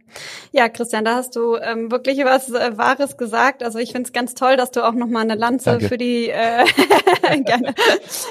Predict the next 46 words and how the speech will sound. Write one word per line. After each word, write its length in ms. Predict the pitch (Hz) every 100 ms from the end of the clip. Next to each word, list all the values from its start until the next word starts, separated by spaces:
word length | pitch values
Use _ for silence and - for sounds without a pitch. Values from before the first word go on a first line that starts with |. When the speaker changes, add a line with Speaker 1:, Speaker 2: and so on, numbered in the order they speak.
| -
Speaker 1:
für 180 | 285 294
die 120 | 285
Softwareprogramme, 1200 | 277 262 262 262 262 262 240 240 254 240 240 247 247
äh, 180 | 226 220
gebrochen 640 | 233 - 254 262 277 262
hast, 160 | 262 -
weil 280 | 226 226 220
wir 140 | 247
selbst 300 | 240 254 262
als 160 | 247 247
Softwareentwickler 720 | 247 254 226 220 240 247 247
können 260 | 240 240 240
das 140 | 240
natürlich 360 | 226 240 226 -
auch 60 |
ein 100 | 233
Stück 220 | - 254
weit 160 | 240 214
nachvollziehen. 800 | 214 247 - 262 262 - 262 269 - - -
Wir 140 | 254
hätten 240 | 262 254 233
uns 140 | 247
im 100 | 240
letzten 360 | 226 269 - 247
Jahr 200 | 240 233
bei 100 | 240
den 120 | 214
eh 140 | 254
schon 160 | 262 240
großen 260 | 247 254
Herausforderungen 680 | 233 233 254 247 240 233 233
mit 140 | 226
der 120 | 233 226
Coronavirus-Pandemie 1400 | 233 240 240 240 240 240 240 233 - 262 233 226 240 226 - - -
auch 400 | - 254 285 -
gewünscht, 400 | 269 233 269 269 -
unsere 220 | 226 220
Produkte 480 | - 233 311 311 294
richtig 260 | 302 277
weiterentwickeln 720 | 240 240 285 240 226 254 254 254
zu 120 | 247
können, 260 | 277 240
statt 220 | 226 226 220
eine 100 | 214
Mehrwertsteuersenkung 1000 | 233 269 269 262 247 240 247 247 240 220
umzusetzen. 720 | 233 240 233 226 226 233 226